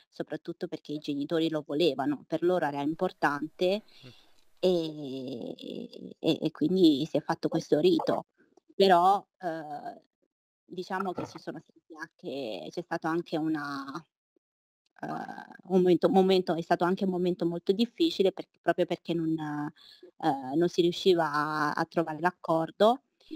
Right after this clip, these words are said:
Speaker 1: e, però col senno di poi dico, è stato anche importante farlo perché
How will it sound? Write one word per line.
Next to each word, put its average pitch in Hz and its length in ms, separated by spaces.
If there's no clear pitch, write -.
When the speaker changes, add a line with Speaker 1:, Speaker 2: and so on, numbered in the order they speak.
Speaker 1:
e, 160 960
però 190 600
col 175 180
senno 165 240
di 196 120
poi 170 300
dico, - 480
è - 80
stato 170 260
anche 175 200
importante 165 680
farlo 175 500
perché 170 640